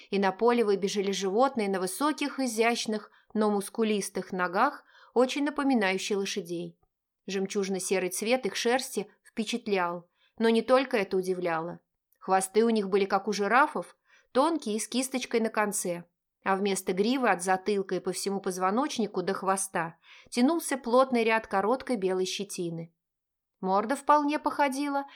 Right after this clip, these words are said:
на лошадиную, но острее и уже. Глаза такие же темные, большие и трогательные.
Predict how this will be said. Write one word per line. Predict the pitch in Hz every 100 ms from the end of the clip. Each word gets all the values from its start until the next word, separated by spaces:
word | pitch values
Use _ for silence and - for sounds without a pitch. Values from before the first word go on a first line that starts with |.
| - -
на | 294
лошадиную, | 320 320 226 196 190 185 185 - _ -
но | 208 208
острее | 247 - 220 240 277
и | 247 208
уже. | 185 202 196 180 185 - _ _ _ _ _
Глаза | 196 202 196 196
такие | 196 190 202
же | 190
темные, | - 226 247 226 196
большие | 190 185 - 240 240
и | -
трогательные. | 196 196 175 - 180 175 175